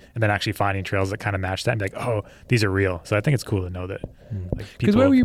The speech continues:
Speaker 2: where were you born? You were born out east, right?
Speaker 1: Yeah, Connecticut. So East Coast,
Speaker 2: Okay.
Speaker 1: which is cool trails there, but nothing like, uh,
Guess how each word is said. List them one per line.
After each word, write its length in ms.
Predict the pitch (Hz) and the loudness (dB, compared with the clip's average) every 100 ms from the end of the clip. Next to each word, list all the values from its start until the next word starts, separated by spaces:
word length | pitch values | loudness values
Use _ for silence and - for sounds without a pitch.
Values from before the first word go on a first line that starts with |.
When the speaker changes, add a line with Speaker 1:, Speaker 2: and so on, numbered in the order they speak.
| - | 2
Speaker 2:
where 240 | - 202 | 4 6
were 40 | 220 | 6
you 40 | |
born? 220 | 208 208 151 | 6 4 4
You 140 | 165 | 4
were 20 | |
born 180 | 160 151 | 4 4
out 140 | 131 | 2
east, 240 | 120 90 - | 0 -2 -2
right? 100 | 110 | 0
Speaker 1:
Yeah, 160 | 123 | 0
Connecticut. 480 | 101 107 98 95 110 | 0 0 0 0 -2
So 60 | - | 0
East 160 | 123 | 0
Coast, 220 | 107 98 - | 0 -2 -2
Speaker 2:
Okay. 60 | |
Speaker 1:
which 120 | 170 | 0
is 100 | 180 | 0
cool 160 | - 143 | 2 2
trails 240 | 113 98 | 4 2
there, 160 | 95 92 | 2 2
but 140 | 123 | 2
nothing 340 | 123 98 95 92 - - - 107 | 0 0 -2 -6 -12 -20 -10 -2
like, 240 | 101 - | -2 -2
uh, 140 | 95 | -6